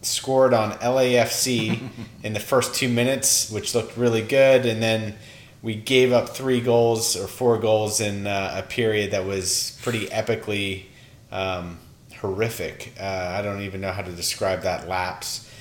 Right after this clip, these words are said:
And then came back and fought. At least that was one thing I can say in that game, is we fought back, but a little too late. Uh,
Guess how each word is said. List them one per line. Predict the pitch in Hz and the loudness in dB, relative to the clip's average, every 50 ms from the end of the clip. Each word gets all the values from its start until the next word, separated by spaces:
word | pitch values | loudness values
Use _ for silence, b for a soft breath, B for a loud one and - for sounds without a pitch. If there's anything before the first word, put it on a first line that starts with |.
| B B B B B | B B B B B
And | 120 127 | -4 -2
then | 147 151 147 147 | -2 -2 -2 0
came | - 170 156 156 147 | 0 0 2 2 4
back | 151 151 156 - - | 4 4 4 4 0
and | 117 104 | -2 -2
fought. | - - 151 143 127 120 117 - 139 | 4 6 8 8 8 8 6 2 0
At | 123 113 | -2 0
least | 120 117 120 - | 0 2 2 4
that | 123 113 | 4 4
was | 113 110 113 | 4 2 0
one | 113 113 117 107 | 0 -2 -2 0
thing | 117 117 113 | 0 0 2
I | 110 107 | 0 0
can | - 113 101 | 0 -2 -4
say | - - 110 104 | -2 0 0 0
in | 104 101 | -2 -2
that | 104 101 98 - | -4 -4 -6 -6
game, | - 101 98 98 98 98 | -6 -6 -6 -6 -6 -6
is | 98 98 95 | -6 -6 -6
we | 92 92 90 | -6 -6 -6
fought | - 104 95 92 87 - | -2 -2 -2 -2 -2 -2
back, | 104 95 92 90 87 - - | -4 -4 -2 -4 -4 -6 -8
but | 95 87 82 | -10 -8 -6
a | 90 | -6
little | 95 104 104 98 | -6 -6 -6 -8
too | 95 - - 104 95 | -8 -8 -8 -6 -4
late. | 95 101 98 98 98 92 92 B B B B B B B B - | -2 0 0 0 0 -2 -6 B B B B B B B B -6
Uh, | 95 95 95 95 95 92 90 | -4 -2 -2 -2 -2 -2 -4